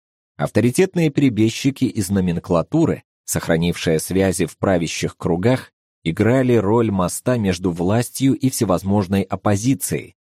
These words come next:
от либеральных, социал-демократических и христианско-демократических групп внутри страны до социалистов и даже коммунистов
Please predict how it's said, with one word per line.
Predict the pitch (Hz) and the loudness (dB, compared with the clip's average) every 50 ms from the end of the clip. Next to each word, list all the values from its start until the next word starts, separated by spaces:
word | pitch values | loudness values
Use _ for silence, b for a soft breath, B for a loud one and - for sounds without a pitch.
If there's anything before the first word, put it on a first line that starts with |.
| _ _ _ _ - | _ _ _ _ -2
от | 82 80 - - | -2 -2 -2 0
либеральных, | 87 85 82 82 78 92 110 120 120 117 113 104 - - _ - | -2 -2 0 0 0 2 2 2 2 0 -2 -2 -4 -6 _ -10
социал-демократических | - - 80 73 - 98 95 92 90 85 92 85 80 78 - 78 73 - - 123 120 - - 95 - - 98 90 - - - | -8 -8 -6 -4 -2 0 0 0 0 -2 -2 -4 -4 -4 -4 -6 -6 -2 -2 -2 -2 0 -2 -4 -2 -2 -2 -2 -2 -4 -4
и | - | -4
христианско-демократических | 110 - - 120 110 92 - - 110 107 98 87 - - 92 90 92 90 87 80 - 80 78 - - 101 90 - - 82 - - 85 82 87 | -4 -2 0 -2 -2 -2 -2 -2 0 0 0 -2 -4 -4 -4 -2 -2 -2 -2 -2 -2 -4 -4 -4 -2 -4 -4 -4 -6 -10 -8 -4 -4 -4 -2
групп | 90 98 117 135 135 - - _ - | 0 2 2 0 0 -2 -14 _ -8
внутри | 101 95 101 98 101 90 - 92 90 87 | -4 -2 0 0 0 0 0 -2 -2 -2
страны | 80 - - 82 78 76 82 98 123 156 165 _ _ _ _ _ _ _ _ - | -4 -2 -2 0 0 0 2 0 0 0 -2 _ _ _ _ _ _ _ _ -4
до | 101 104 135 131 | 0 0 2 2
социалистов | - 131 98 - - 98 87 87 101 131 156 - - - 135 - - - | 2 0 -2 0 2 2 2 4 4 2 0 0 0 -2 -2 -2 -2 -2
и | - 113 | -2 -2
даже | 98 90 117 117 101 95 104 87 | 0 2 0 0 0 0 -4 -4
коммунистов | - - 101 95 95 90 92 107 120 120 - - 101 90 | -2 -2 0 0 2 0 0 0 0 -2 -2 0 -2 -2